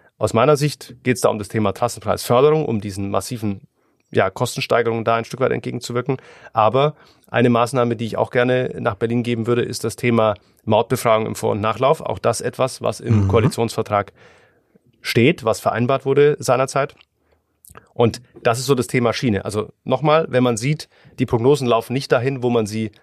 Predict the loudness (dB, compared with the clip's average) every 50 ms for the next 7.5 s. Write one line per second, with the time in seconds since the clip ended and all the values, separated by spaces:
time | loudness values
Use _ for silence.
0 | _ _ 0 0 0 0 0 -4 -6 -4 -2 0 0 0 2 2 2 2 2 2
1 | 0 0 0 -2 _ _ _ _ _ _ _ -2 2 4 4 4 4 2 2 0
2 | 0 0 2 2 2 0 0 -2 -4 -8 -8 -6 -6 -6 -8 -8 -8 -8 -10 -10
3 | -10 -12 -16 -18 _ _ _ _ _ _ _ _ 2 2 2 2 -2 -4 -2 0
4 | 2 2 2 2 0 -2 -6 -8 -10 -10 -6 -2 -2 0 0 -2 -2 0 0 0
5 | 2 2 2 2 2 2 0 -2 -4 -10 -20 -20 -20 -20 -20 -20 -20 -20 -20 -20
6 | -18 _ 0 2 4 4 4 4 2 0 0 -2 -2 -4 -6 -8 -10 _ 0 2
7 | 2 4 4 2 2 2 0 -6 -10